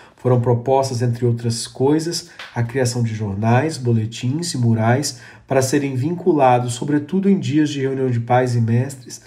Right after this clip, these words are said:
a criação de grupos de estudo sobre os direitos e deveres da, da segurança, a integração do aluno marginalizado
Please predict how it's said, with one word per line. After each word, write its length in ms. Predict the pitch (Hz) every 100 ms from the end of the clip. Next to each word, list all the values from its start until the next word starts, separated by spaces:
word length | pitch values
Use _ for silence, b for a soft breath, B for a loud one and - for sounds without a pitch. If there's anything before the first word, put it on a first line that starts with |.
| B B B
a 80 | 113
criação 400 | 123 120 117 131
de 80 |
grupos 400 | 127 123 131 127
de 80 | 117
estudo 420 | 117 - - 135 131
sobre 280 | - 123
os 80 | 120
direitos 560 | 113 113 123 131 127 113
e 60 |
deveres 480 | 117 117 120 120 120
da, 160 | 117 117
da 280 | 117 113 110
segurança, 880 | - 117 113 113 117 151 - 160 B B B B B B B
a 840 | 117 123 123 120 117 113 110 113 - _ _
integração 1040 | 139 139 143 131 127 123 117 - 143 131 117 B B B B _
do 220 | 123 123
aluno 420 | 120 117 123 131
marginalizado 1300 | 123 117 113 110 110 107 98 104 110 120 139 160 190